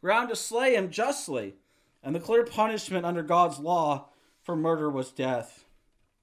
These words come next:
And now David ordered the sentence to be immediately executed, followed by a public display that was intended to advertise his justice. Second Samuel four twelve says, "David commanded his young men, and they killed him and cut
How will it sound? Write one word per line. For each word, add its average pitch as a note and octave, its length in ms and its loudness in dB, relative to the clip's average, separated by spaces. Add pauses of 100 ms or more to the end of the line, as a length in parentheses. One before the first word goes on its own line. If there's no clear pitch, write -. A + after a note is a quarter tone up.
(360)
And E3 100 -4
now F#3 140 4
David F#3+ 280 2
ordered G#3 300 4
the E3+ 80 -2
sentence F3+ 560 -4
to F3 80 -8
be E3+ 300 0 (320)
immediately G#3+ 760 2
executed, F3 680 -4
followed A3 320 0
by F3+ 140 2
a E3 120 0
public A#3 360 -2
display F#3+ 680 0 (280)
that E3 120 -2
was E3+ 140 -4
intended A3 480 -4
to - 180 -10
advertise D#3+ 720 -2
his D3 260 -6
justice. B2+ 680 -10 (500)
Second E3+ 360 -8
Samuel E3+ 360 -2
four E3 260 -2
twelve E3 400 -2
says, A#2+ 440 -6 (560)
"David F#3+ 280 2
commanded G3 520 0
his D#3+ 160 -4
young F#3 260 0
men, F#3 160 0
and G3 100 -2
they D#3 100 2
killed G3+ 440 -6
him G#3+ 160 -6
and D3+ 180 -4
cut G#3+ 380 -2